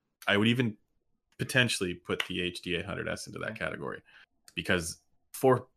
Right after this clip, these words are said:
Speaker 1: some genres, it's, it's, like, just shrill.
Speaker 2: Mm-hmm.
Speaker 1: <laughs> Like, there's a bit of shrillness there. And, but you, you, you tend to ignore it because
Speaker 2: Mm-hmm.
Speaker 1: of how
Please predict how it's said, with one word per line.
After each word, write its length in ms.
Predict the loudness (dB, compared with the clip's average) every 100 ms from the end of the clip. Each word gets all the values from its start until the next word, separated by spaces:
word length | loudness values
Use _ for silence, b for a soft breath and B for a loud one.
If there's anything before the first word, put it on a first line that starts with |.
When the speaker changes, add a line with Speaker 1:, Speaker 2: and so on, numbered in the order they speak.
| _ -2
Speaker 1:
some 320 | 4 6 6
genres, 480 | 6 6 4 0 -6
it's, 140 | -12 -12 -12 -6
it's, 340 | -6 -6 -4 0
like, 180 | -2 -4 -6
just 260 | -6 -4 -8
shrill. 440 | -4 0 0 0 -6 -12 -4
Speaker 2:
Mm-hmm. 240 | 0 0 2
Speaker 1:
<laughs> 480 | 0 0 -8 -8 -8
Like, 100 | -6
there's 120 | -2
a 60 |
bit 120 | 2 2
of 80 |
shrillness 440 | 2 2 2 0 -4
there. 200 | -8 -8 B B _ 0
And, 260 | 2 2 -2 -12 -2
but 320 | 0 0 -4 -12
you, 260 | -6 -4 -4
you, 260 | -2 2 2
you 120 | 2
tend 220 | -2 0
to 100 | 0
ignore 320 | -2 -2 -2 -2
it 200 | -4 -8
because 420 | -10 -4 -2 -2
Speaker 2:
Mm-hmm. 80 | -4
Speaker 1:
of 60 | -8
how 260 | -4 -4